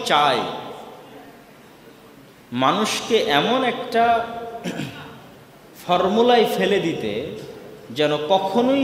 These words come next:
সে সেখান থেকে বের না হতে পারে। যে আমরা যদি একটা গোলাকার বৃত্ত অঙ্কন করি, আর ওই বৃত্তের মধ্যেই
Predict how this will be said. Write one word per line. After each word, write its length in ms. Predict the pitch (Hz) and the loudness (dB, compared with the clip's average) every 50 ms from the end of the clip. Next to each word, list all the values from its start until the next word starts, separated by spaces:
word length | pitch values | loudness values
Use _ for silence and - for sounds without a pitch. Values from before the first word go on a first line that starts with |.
| 247 - | 0 0
সে 100 | - 247 - - | -2 -4 -4 -4
সেখান 260 | - 180 - 190 190 190 - | -6 -6 -4 -4 -6 -4 -4
থেকে 140 | 190 170 180 147 | -4 -4 -2 -2
বের 140 | 156 160 160 147 147 | -2 -2 -2 -2 -4
না 60 | 147 139 139 | -4 -4 -4
হতে 180 | 139 131 135 117 101 | -6 -6 -6 -6 -6
পারে। 160 | 95 90 - - - - - - - - - - - - - - - - - - - - - - - - - - - - - - - - - - - - - - - - - - - - - - - - - - - - - - 120 | -6 -8 -10 -12 -14 -16 -18 -18 -20 -20 -20 -20 -20 -18 -16 -16 -16 -16 -16 -18 -18 -20 -20 -20 -20 -20 -20 -20 -20 -20 -20 -20 -20 -20 -20 -20 -20 -20 -20 -20 -20 -20 -20 -20 -20 -20 -20 -20 -20 -20 -20 -20 -20 -20 -20 -14 -10
যে 80 | 127 - 139 147 | -6 -2 -2 -2
আমরা 220 | 156 165 175 185 196 - 196 | 0 0 2 2 2 2 0
যদি 220 | 202 185 202 214 214 214 - 214 220 220 - - - - - - - - - - - - - - - - 147 | -2 -2 -2 -4 -4 -6 -8 -8 -10 -12 -12 -14 -18 -20 -20 -20 -20 -20 -20 -20 -20 -20 -20 -20 -6 -2 -2
একটা 300 | 151 - - - 185 175 175 170 170 170 170 - - - - - - - - 131 113 143 | -2 -2 -2 -2 0 2 4 4 2 0 -2 -6 -10 -12 -12 -14 -14 -12 -10 2 4 6
গোলাকার 420 | 160 170 185 185 - - 196 180 147 139 | 6 6 6 4 4 4 2 2 0 0
বৃত্ত 300 | 151 175 - 185 180 - 226 214 190 180 | -2 -2 -4 -4 -4 -2 -2 0 0 0
অঙ্কন 300 | 180 165 151 170 170 160 151 131 | -2 -4 -4 -4 -4 -4 -4 -4
করি, 200 | 127 117 110 120 131 151 143 | -4 -4 -2 -2 -2 0 0
আর 60 | 139 143 | 0 0
ওই 60 | 143 123 117 | -2 -2 -2
বৃত্তের 380 | 147 175 - - - 202 196 180 - | -4 -4 -4 -2 0 0 0 0 0
মধ্যেই 300 | - - - 175 165 | -4 -2 0 -2 -2